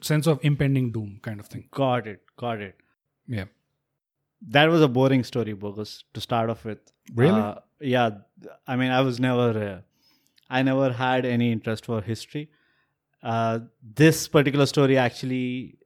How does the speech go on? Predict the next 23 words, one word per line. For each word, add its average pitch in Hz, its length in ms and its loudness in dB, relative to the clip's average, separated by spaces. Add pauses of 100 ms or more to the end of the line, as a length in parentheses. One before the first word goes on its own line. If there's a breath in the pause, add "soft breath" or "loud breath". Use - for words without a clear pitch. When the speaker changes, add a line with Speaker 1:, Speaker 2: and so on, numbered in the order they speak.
(100)
Speaker 2:
assured 175 440 0
me 107 380 -4
that 123 120 2
Speaker 1:
Mm-hmm. 127 280 6
Speaker 2:
it's - 180 -12
not 117 220 -2
a 113 60 -4
very 107 160 -4
interesting 101 380 -10
story. 95 340 -14 (160)
Speaker 1:
Right. 117 380 4
Speaker 2:
And 117 240 0
why 120 260 6
I 117 60 4
don't 113 240 2
have 110 520 -4
any, 110 540 -6 (880)
you 117 80 -8
know, 117 160 -6
affinity 151 920 -2 (120)
Speaker 1:
Mm-hmm. 147 180 6
Speaker 2:
towards 123 360 4
history. - 440 -6